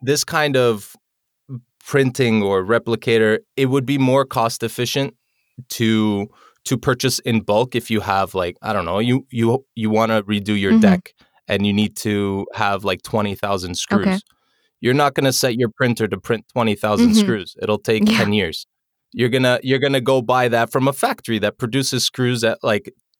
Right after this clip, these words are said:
Speaker 1: twenty million a
Speaker 2: Mm-hmm.
Speaker 1: second, right? So it would be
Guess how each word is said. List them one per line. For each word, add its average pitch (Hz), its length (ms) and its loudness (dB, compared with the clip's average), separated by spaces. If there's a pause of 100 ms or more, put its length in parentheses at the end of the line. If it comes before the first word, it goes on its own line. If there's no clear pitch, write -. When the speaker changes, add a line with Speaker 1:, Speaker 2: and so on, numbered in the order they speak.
(180)
Speaker 1:
twenty 127 260 2
million 117 380 2
a - 320 -10
Speaker 2:
Mm-hmm. 233 60 8
Speaker 1:
second, 214 400 4
right? 123 260 -2 (1400)
So 143 320 2
it 156 180 0
would 165 160 -2
be 190 300 -6